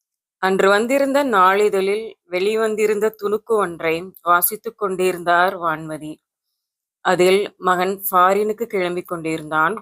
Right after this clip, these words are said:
"அப்பா, எனக்கு கூலிங் கிளாஸ் வாங்கிட்டு வா" என்றார். அக்கா, "எனக்கு காஸ்ட்லி டிரஸ் வேண்டும்" என்று கேட்டாள். அவளுடைய பிள்ளைகள், "எங்களுக்கு செல்போன் வேண்டும்" என்று கேட்டார்கள்.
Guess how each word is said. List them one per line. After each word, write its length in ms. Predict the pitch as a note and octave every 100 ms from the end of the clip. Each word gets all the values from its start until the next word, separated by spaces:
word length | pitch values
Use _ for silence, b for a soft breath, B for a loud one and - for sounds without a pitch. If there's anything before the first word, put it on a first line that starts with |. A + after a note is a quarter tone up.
| - _ _ _ _ _
"அப்பா, 400 | F3+ E3+ - F#3+ F3 A#3+ - _ _ _
எனக்கு 280 | G3 F#3+ F#3+
கூலிங் 300 | - A#3 C4
கிளாஸ் 260 | B3+ B3+ -
வாங்கிட்டு 340 | G3 F#3 F#3 F#3
வா" 160 | F#3 F#3 -
என்றார். 500 | E3 D#3+ D#3+ D3+ - _ _ _ _ _ _ -
அக்கா, 340 | E3+ - F3+ E3+ G3+ - _ _
"எனக்கு 360 | E3+ F3 F3+ F3
காஸ்ட்லி 460 | F#3 F#3 G#3+ B3+ B3+
டிரஸ் 300 | G#3 G#3 G3+
வேண்டும்" 400 | F3+ F3 F3 F#3
என்று 240 | F3+ E3 -
கேட்டாள். 520 | E3 D3+ - D3+ - _ _ _ _ _ _
அவளுடைய 380 | F3+ G3 G3+ G#3
பிள்ளைகள், 560 | G#3 A3+ B3 C4+ G3 E3+ F#3 _ _
"எங்களுக்கு 380 | F#3 F3+ F3+ F3+
செல்போன் 600 | - G3+ G#3 B3 B3 B3
வேண்டும்" 420 | A3 F#3+ F#3 F#3+
என்று 260 | F#3 F3 -
கேட்டார்கள். 680 | F3 E3 - E3 D#3 D#3+